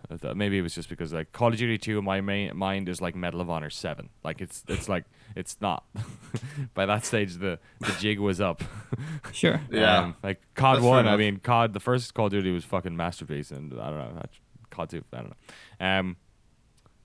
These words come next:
Speaker 1: yeah, I'd, I'd put it probably, like, thirty-six, maybe? Thirty-seven, maybe?
Speaker 3: Yeah,
Speaker 1: Um,
Speaker 3: maybe
Speaker 1: it's
Speaker 3: it had
Speaker 1: not,
Speaker 3: a
Speaker 1: it's
Speaker 3: Beatles Rock Band.
Speaker 2: I can live with either of those because, yeah, I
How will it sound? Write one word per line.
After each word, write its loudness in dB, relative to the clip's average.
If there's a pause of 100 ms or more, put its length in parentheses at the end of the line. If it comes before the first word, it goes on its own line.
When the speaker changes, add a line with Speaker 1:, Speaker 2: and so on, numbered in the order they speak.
Speaker 1:
yeah, 2
I'd, 0 (720)
I'd -2
put 2
it -2
probably, 0
like, -2 (260)
thirty-six, -6
maybe? -6 (920)
Thirty-seven, -4
maybe? -4 (680)
Speaker 3:
Yeah, 4
Speaker 1:
Um, -2
Speaker 3:
maybe 4
Speaker 1:
it's 0
Speaker 3:
it 4
had 8
Speaker 1:
not, 4
Speaker 3:
a 6
Speaker 1:
it's 0
Speaker 3:
Beatles -6
Rock 0
Band. -2 (460)
Speaker 2:
I 10
can 10
live 10
with 10
either 8
of -2
those -6
because, -4 (140)
yeah, 2
I 4